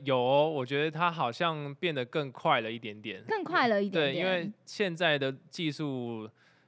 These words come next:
Speaker 1: 越来越提升嘛，那包括以前录音是很麻烦的事情，
Speaker 2: 嗯。
Speaker 1: 你基本上要有公司的资源，你才有办法去有这些设备来做录音。
Speaker 2: 嗯。
Speaker 1: 所以以前能够进录音室，当然都是可能 maybe 经纪公司挑选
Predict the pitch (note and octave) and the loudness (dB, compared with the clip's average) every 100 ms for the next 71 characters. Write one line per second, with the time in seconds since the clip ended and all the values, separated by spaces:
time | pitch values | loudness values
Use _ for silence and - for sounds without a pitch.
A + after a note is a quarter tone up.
0 | _ D#3 C#3+ A#2+ A#2+ C3 B2 A#2 A2+ G#2 | _ -2 2 2 0 0 0 0 -2 -6
1 | A#2+ G#2+ A#2+ A#2 G#2+ G#2 A#2+ B2+ B2 C3 | -12 -10 -10 -8 -8 -6 -4 -4 -2 0
2 | B2+ C#3+ B2+ A#2+ - C3 B2 C#3+ E3 F3 | 0 4 2 2 -4 -8 -4 -2 2 2
3 | E3 D3+ D#3 A2+ G2+ G#2 G#2+ A2 B2 A#2 | 0 -2 -4 -4 -8 -8 -10 -10 -12 -6
4 | B2 A#3+ F#3+ D3+ C#3 C3 C#3+ C3 A2 - | 0 0 0 -2 -2 -2 0 0 -2 -2
5 | B2 B2+ - B2+ A#2+ A2 - B2 B2 A2 | -4 -4 -6 -6 -4 -6 -8 -6 -4 -4
6 | G#2+ G#2 - A2+ A#2 A2+ G#2 - A#2 A2 | -6 -10 -6 -4 -2 -4 -4 -8 -10 -10
7 | _ - _ B2 A2+ G#2 B2 C3+ C3+ - | _ -20 _ -6 -6 -6 -6 -6 -6 -4
8 | C3+ A2+ B2 G#2+ G#2+ C#3+ B2 B2+ A#2 A2 | -4 0 -2 -2 -6 -6 -6 -6 -8 -8
9 | G#2+ G#3+ A3 E3+ - G#3 - G3 D#3 C3 | -4 2 2 0 -8 -6 0 0 0 -4
10 | C3+ C#3+ D3 G3+ E3+ F#3 D#3+ D3+ D3 D3 | -2 -2 0 0 0 -2 -4 -4 -6 -4
11 | C3+ B2+ C3 A#2 A#2+ B2 A#2 - _ _ | -2 0 -2 -4 -6 -6 -8 -10 _ _
12 | _ - A#2+ A2+ B2+ B2+ A#2 C3 B2 A2+ | _ -10 -8 -6 -4 -4 -6 -8 -8 -8
13 | A2+ A#2 A2 C3+ B2+ B2 | -10 -12 -8 -4 -4 -4